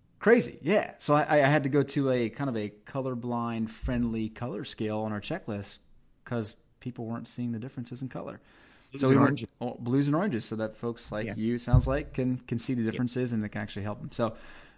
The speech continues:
Speaker 1: uh, yeah, so the big thing about our checklist, and I'll keep this really brief, is
Speaker 2: Yes.
Speaker 1: that we like to ma-, this is completely interactive. Like, we want people to be able to find data that they want, that get answers to questions about products and players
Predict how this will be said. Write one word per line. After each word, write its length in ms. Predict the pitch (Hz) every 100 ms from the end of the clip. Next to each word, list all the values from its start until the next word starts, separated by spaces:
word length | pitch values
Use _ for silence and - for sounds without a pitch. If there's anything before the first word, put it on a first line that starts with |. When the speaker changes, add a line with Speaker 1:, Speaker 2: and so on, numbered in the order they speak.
| -
Speaker 1:
uh, 280 | 110 104 95 - _ _ _ _
yeah, 240 | 160 156 131
so 160 | -
the 80 | 131
big 300 | 113 170 226
thing 180 | 240 214
about 220 | 165 147
our 100 | 147
checklist, 600 | - 110 - 101 98 -
and 100 | 107
I'll 100 | 110
keep 200 | - 113
this 140 | 101 104
really 180 | 104 113
brief, 480 | 107 95 95 - - -
is 140 | 104
Speaker 2:
Yes. 120 | 135 104
Speaker 1:
that 320 | 104 - - _ -
we 180 | 110 110
like 420 | 107 120 131 -
to 140 | 139
ma-, 140 | 123 117
this 140 | 117 107
is 140 | -
completely 920 | - 131 131 - 294 262 262 233 214
interactive. 640 | 196 165 135 117 - 87 - - _ _ _ _ _ _
Like, 200 | 135 131
we 180 | 135 185
want 260 | 226 185 139
people 240 | 156 160
to 60 | 139
be 160 | 135 139
able 140 | 135
to 60 | 113
find 460 | - 120 123 123
data 260 | 113 113 107
that 180 | 104 -
they 140 | 107
want, 380 | 104 98 95 -
that 200 | 107 - _ 120
get 260 | 123 160 - - _ -
answers 420 | 120 123 143 131
to 100 | 127
questions 540 | - 110 107 - 139
about 260 | 123 110 110
products 480 | - 104 117 117 -
and 100 | 107
players 480 | 110 110 123 143